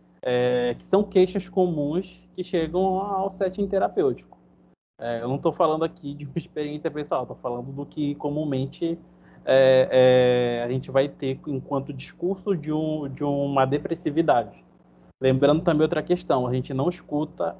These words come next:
a depressão, a gente escuta o fenômeno depressivo.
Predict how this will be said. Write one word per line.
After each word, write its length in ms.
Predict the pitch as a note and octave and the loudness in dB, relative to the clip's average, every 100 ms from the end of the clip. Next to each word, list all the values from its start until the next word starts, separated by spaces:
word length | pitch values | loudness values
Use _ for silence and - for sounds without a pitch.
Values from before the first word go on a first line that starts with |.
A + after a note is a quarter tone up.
| - | 2
a 160 | - | 4
depressão, 680 | C#3 D3+ D#3 F3 - - - | 4 0 -4 -6 -6 -8 -10
a 40 | A#2 | -16
gente 160 | A#2 | -16
escuta 320 | - - B2+ | -16 -10 -10
o 40 | B2+ | -8
fenômeno 720 | - C3 B2 B2+ E3 F3 E3+ | -2 -2 0 0 0 0 0
depressivo. 720 | D3+ D3+ F3+ - B2+ A2+ - | -2 -2 -4 -4 -10 -10 -16